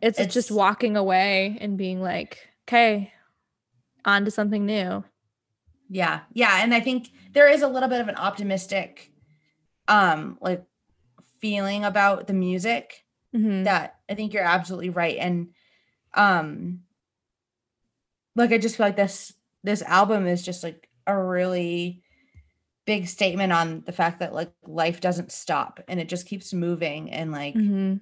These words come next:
Speaker 2: you know, you said it, like, you just kind of, like, you, you do float. Like, sometimes you float along and sometimes you push yourself along and sometimes you pretend everything is really good when you put yourself along. <sighs>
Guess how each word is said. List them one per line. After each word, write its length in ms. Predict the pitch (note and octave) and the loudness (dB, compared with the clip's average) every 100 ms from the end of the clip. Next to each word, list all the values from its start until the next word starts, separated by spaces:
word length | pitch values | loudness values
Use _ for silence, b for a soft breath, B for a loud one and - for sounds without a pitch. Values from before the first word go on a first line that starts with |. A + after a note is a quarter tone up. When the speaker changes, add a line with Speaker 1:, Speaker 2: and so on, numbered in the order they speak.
| - _ - _ _ _ | -8 _ -20 _ _ _
Speaker 2:
you 160 | G3 G3+ | 0 2
know, 360 | E3+ D#3 - G#3+ | 2 -2 -4 0
you 240 | G#3 A#3 | 4 4
said 240 | - F#3 F3 | 4 4 4
it, 120 | C3+ | 2
like, 120 | E3+ | 2
you 100 | F3+ | 0
just 160 | F#3+ - | -2 -2
kind 120 | G#3 | 0
of, 60 | |
like, 260 | F#3+ F3+ - _ - | 0 -2 -6 _ -6
you, 160 | G3+ F#3+ - | -6 -6 -2
you 100 | G#3+ | 2
do 160 | A#3 A#3+ | 2 0
float. 640 | - F3 G3+ B3+ D3+ - | -6 2 4 4 2 -4
Like, 140 | F3 | -8
sometimes 320 | F3 G3+ G#3 G3 | -4 0 0 0
you 80 | |
float 240 | G3+ D#3+ F3+ | -2 -2 -2
along 600 | G3+ D#3+ D#3 D#3+ D#3+ D#3+ | 0 0 2 0 -4 -6
and 200 | D3+ D3+ _ _ _ _ _ _ _ _ | -8 -10 _ _ _ _ _ _ _ _
sometimes 360 | - A3 G#3+ G3+ | 0 4 4 4
you 60 | |
push 220 | G#3+ G#3 G#3 | 2 0 0
yourself 300 | G3+ F3+ F3+ | 2 2 2
along 440 | F3+ D#3+ D#3 E3+ | 2 2 2 0
and 120 | F3 F3 | -2 -2
sometimes 380 | F3 F3 F3 | 0 2 2
you 60 | E3+ | -2
pretend 380 | F3 E3+ F#3 G3+ | -6 -2 0 2
everything 280 | F3+ F3+ F3 | 2 0 -4
is 140 | E3 | -2
really 200 | F3 E3+ | -2 -2
good 220 | D#3+ C4+ F4+ | 2 2 2
when 120 | B3 | 0
you 100 | F#3 | 0
put 180 | F#3 - | -4 -6
yourself 360 | F3 D#3 D3+ | -4 -4 -4
along. 580 | D3+ C#3+ C#3 D3 E3+ F3+ b b b b b _ _ _ _ _ _ _ _ | -6 -6 -4 -4 -6 -8 b b b b b _ _ _ _ _ _ _ _
<sighs> 80 | _ | _